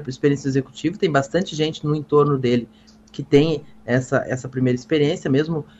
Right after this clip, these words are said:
ah, mesmo postos, postos-chave também. Ah, na Casa Civil, Estênio Sorato é um, é, é um secretário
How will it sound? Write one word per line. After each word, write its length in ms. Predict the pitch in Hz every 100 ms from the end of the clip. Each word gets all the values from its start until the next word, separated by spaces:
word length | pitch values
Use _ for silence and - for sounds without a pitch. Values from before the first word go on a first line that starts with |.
| - 123
ah, 420 | 131 127 127 123
mesmo 340 | 117 139 147 147
postos, 480 | 147 147 - 139 - - - -
postos-chave 800 | 135 - 135 - 127 135 180 175
também. 520 | 135 120 123 196 190 - - -
Ah, 480 | 131 131 123 113 - - _ _ -
na 100 | 139
Casa 240 | 139 151 147
Civil, 300 | 143 135 143
Estênio 400 | 143 139 143 135
Sorato 540 | - 135 131 127 -
é 160 | - 127
um, 200 | 127 120
é, 320 | 123 120 107 -
é 80 |
um 80 | 123
secretário 560 | 120 131 123 127 120